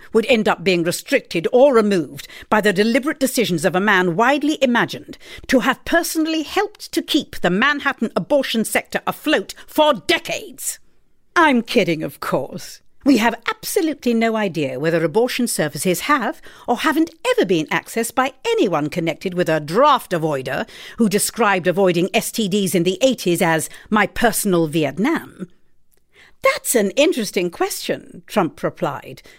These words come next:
to the New York Times when asked during the twenty sixteen campaign if he'd ever been involved with a woman who had undergone a termination during their relationship. "What's your next question?" It must be nice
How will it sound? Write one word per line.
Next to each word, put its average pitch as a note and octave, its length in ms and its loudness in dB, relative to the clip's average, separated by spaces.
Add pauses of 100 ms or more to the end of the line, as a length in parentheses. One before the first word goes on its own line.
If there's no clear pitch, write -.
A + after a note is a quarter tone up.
to G3 80 -2
the F#3 120 2
New F#3+ 200 2
York D#3+ 300 2
Times D3 460 -4
when F3 140 4
asked E3 440 0 (480)
during G3+ 300 2
the E3 80 0
twenty F3+ 320 -2
sixteen E3 460 -4
campaign D3+ 720 -6 (540)
if D4+ 140 0
he'd D4+ 220 4
ever F#4+ 200 0
been E4+ 140 2
involved F#3 480 4
with E3+ 100 0
a F3 60 2
woman D#3+ 320 0
who F3+ 140 -4
had F3 180 -2
undergone F3+ 500 0
a F3+ 60 -6
termination F3 760 -2 (220)
during G3+ 340 2
their F#3 180 4
relationship. - 760 -2 (800)
"What's F#3+ 260 -2
your F#3+ 80 2
next A#3+ 300 -2
question?" - 540 -8 (1120)
It E4 160 0
must E4+ 180 2
be C4 140 2
nice G3 500 -2